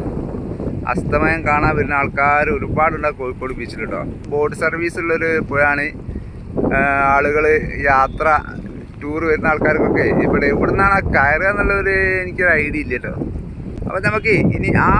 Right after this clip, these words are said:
ഭാഗത്തൊന്ന് പോയി നോക്കട്ടോ. ആ ഭാഗത്തും പോയി നോക്കിയിട്ട് കറക്റ്റ് വിശേഷങ്ങൾ അവിടുന്ന് പറഞ്ഞുതരാം കേട്ടോ. എന്താലേ,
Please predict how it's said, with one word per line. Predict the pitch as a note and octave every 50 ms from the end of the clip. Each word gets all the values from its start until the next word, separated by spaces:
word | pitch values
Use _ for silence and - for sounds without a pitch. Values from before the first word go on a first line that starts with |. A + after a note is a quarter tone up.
| A3 - G#3+
ഭാഗത്തൊന്ന് | G3+ F#3+ G3 G3 - - F#3 F3+ - - -
പോയി | E3 D#3+ D#3+ D#3
നോക്കട്ടോ. | D3 C#3 - - B2+ A#2+ A2+ A#2+
ആ | C#3 E3 E3+ E3+
ഭാഗത്തും | D#3+ E3 E3 - E3+ - - -
പോയി | - D#3+ E3 -
നോക്കിയിട്ട് | - - F#3 - - - - - - - - - - - - - - - - - - - - - - C#3+
കറക്റ്റ് | D3 D3 C#3+ - - - - - - -
വിശേഷങ്ങൾ | - - - - - - - - - - -
അവിടുന്ന് | - - - - - - - -
പറഞ്ഞുതരാം | B2 - - G#2+ - - -
കേട്ടോ. | - - - - - - - - - - - - - - - - - - - - - - - - - - - -
എന്താലേ, | - - F3 F3+ F3+ F3+ D#3 A#2+